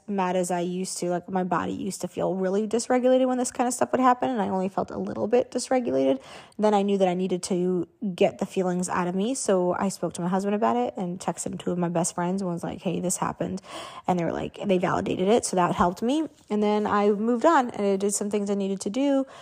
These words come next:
did a business training, um, prepared some stuff for tomorrow, and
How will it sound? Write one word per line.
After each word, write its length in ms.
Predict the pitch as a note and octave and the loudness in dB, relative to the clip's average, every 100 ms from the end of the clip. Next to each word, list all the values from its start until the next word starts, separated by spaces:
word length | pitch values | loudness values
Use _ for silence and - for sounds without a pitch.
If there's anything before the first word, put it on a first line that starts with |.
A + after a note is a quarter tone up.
| - - - - _ - | -20 -20 -20 -20 _ 4
did 120 | G#3 | 4
a 40 | |
business 400 | F#3 C#4+ D4+ C#4 | 8 6 6 2
training, 640 | - D4 C4+ C4 C4 C4 A#3 - - - | 2 4 4 4 4 0 -2 -8 -8 -4
um, 540 | - G#3+ F#3 F3+ F3+ F3+ _ _ _ _ _ _ - - - | 2 2 2 0 -4 -8 _ _ _ _ _ _ -20 -10 -2
prepared 380 | G3 A3 G#3 | 0 4 4
some 140 | G3+ G3+ | 4 0
stuff 280 | - F#3+ F#3+ | 4 2 4
for 100 | F#3 | -2
tomorrow, 760 | - G#3+ A#3 A#3+ A3 G#3+ G#3+ | 0 4 6 8 8 8 6
and 460 | G#3 G3+ F#3 F#3 | 4 2 4 2